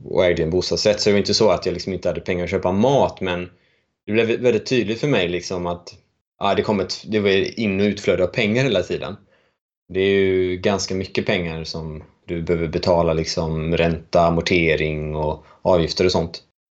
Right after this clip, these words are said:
Så jag kände liksom det att, ja, men jag var beroende. Så jag skulle egentligen säga att det var så att du inte är beroende av en förvärvsinkomst, att du inte är beroende av den här ständiga flödet av pengar.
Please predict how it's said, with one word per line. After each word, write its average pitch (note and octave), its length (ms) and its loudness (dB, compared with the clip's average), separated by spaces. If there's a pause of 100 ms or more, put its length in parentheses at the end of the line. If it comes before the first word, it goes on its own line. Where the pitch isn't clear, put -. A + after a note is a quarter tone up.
(160)
Så A#2 120 4
jag A2+ 120 4
kände C3 640 2
liksom C3 360 -2
det F#2+ 120 4
att, E2+ 220 0
ja, B2 160 2
men A#2+ 460 -2 (280)
jag A2+ 100 -2
var A2+ 100 4
beroende. G#2 520 4
Så C3 120 -6
jag A#2 60 0
skulle B2+ 240 -2
egentligen A#2+ 280 0
säga G2 220 4
att E2+ 140 -2
det G#2 80 0
var F2 420 0 (400)
så G#2 120 0
att F#2+ 80 0
du A2 120 0
inte G2+ 220 0
är F2 40 -2
beroende F#2+ 600 2 (580)
av F#2+ 220 4
en E2+ 100 -2
förvärvsinkomst, F#2 1000 0
att - 140 -8
du G#2+ 60 0
inte F#2+ 120 -4
är F2 40 -4
beroende F#2+ 380 2
av F#2 120 4
den F2+ 80 -2
här D#2 340 -2 (600)
ständiga E2+ 640 0 (380)
flödet F2+ 400 2
av E2+ 60 2
pengar. F2+ 580 -2